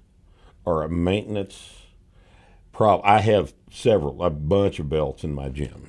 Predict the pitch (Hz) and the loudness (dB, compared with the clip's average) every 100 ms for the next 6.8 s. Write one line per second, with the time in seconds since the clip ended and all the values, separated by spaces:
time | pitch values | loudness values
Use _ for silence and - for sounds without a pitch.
0 | 90 85 78 80 76 82 76 85 82 82 | -10 -4 0 2 2 0 0 0 0 0
1 | 76 80 92 90 85 78 76 78 78 78 | -2 0 0 0 0 -4 -4 -2 -2 -2
2 | 73 73 80 69 71 71 73 - 65 67 | -2 -4 -4 -4 -4 -4 -6 -8 -10 -12
3 | - 67 76 62 - - - - - - | -10 -4 -4 -4 -12 -20 -20 -20 -20 -20
4 | - - _ - 76 73 82 117 85 - | -20 -20 _ -6 -4 -2 0 0 -2 -6
5 | 82 80 80 76 - - - 82 73 90 | -8 -4 -2 -2 -6 -16 -8 -6 0 0
6 | 85 80 82 78 73 90 98 71 | 0 0 -2 -2 -4 -6 -6 -10